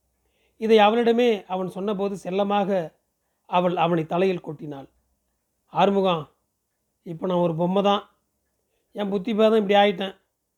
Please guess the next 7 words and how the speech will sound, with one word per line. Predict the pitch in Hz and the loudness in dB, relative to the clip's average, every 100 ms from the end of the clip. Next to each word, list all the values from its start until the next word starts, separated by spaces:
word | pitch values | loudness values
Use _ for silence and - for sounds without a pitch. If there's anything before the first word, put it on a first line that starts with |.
| _ 185 | _ -10
என்ற | 175 165 | -6 -6
வசந்தாவின் | 175 208 202 185 170 | -6 0 2 2 -2
பேச்சும் | 156 185 - 175 | -6 -8 -6 -10
குரலும் | 151 175 170 151 - | -8 -8 -8 -10 -12
ஆறுமுகத்துக்கு | - 185 185 165 156 151 147 | -4 -2 -2 -6 -10 -16 -16
பிடித்திருந்தது. | 156 147 151 139 135 131 - _ _ _ _ _ _ _ _ | -16 -16 -16 -16 -16 -18 -20 _ _ _ _ _ _ _ _
அதனால் | 247 196 208 185 | -4 0 0 0